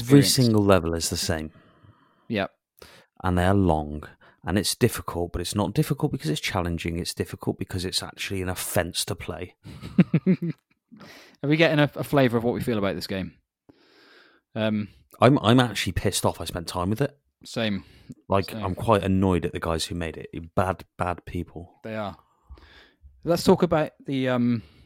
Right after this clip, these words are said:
Speaker 1: the reception of the game. Uh, I mean, we could go into the
Speaker 2: No,
Speaker 1: characters,
Speaker 2: no, no,
Speaker 1: but
Speaker 2: I want, no, no, no, no, no. I want to talk about the historical dudes and babes.
Speaker 1: You do?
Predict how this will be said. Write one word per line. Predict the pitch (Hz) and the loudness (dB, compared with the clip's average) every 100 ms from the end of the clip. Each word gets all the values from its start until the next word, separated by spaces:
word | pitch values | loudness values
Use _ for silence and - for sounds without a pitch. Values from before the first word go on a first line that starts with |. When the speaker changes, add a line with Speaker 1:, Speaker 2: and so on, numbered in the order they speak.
| _ _ _ _ _ - - _ _ _ | _ _ _ _ _ -20 -20 _ _ _
Speaker 1:
the | 120 | -8
reception | 110 - 104 - 101 | -6 -4 -4 -4 -6
of | 92 | -6
the | |
game. | 95 95 92 - - | -4 -4 -6 -10 -10
Uh, | 110 113 113 - _ | -2 -2 -2 -6 _
I | 123 | 0
mean, | 127 135 | 4 4
we | |
could | 131 147 | 4 2
go | 147 | 2
into | 110 | 2
the | 104 | -4
Speaker 2:
No, | - | -2
Speaker 1:
characters, | 117 107 127 | 0 4 6
Speaker 2:
no, | 120 123 | 8 6
no, | |
Speaker 1:
but | 95 | 6
Speaker 2:
I | 113 | 4
want, | 113 | 4
no, | 104 117 | 2 2
no, | 113 | 2
no, | 104 | 2
no, | 98 92 | 2 0
no. | 82 78 | -2 -4
I | |
want | 92 110 | -4 -4
to | - | -6
talk | - 92 | -10 -6
about | 90 85 | -6 -6
the | |
historical | 76 82 - 90 82 85 - | -6 -6 -2 -2 -4 -6 -4
dudes | 90 - | -4 -4
and | 78 | -6
babes. | 90 110 82 - - | -2 -2 -2 -6 -2
Speaker 1:
You | 120 | 0
do? | 123 107 | 4 4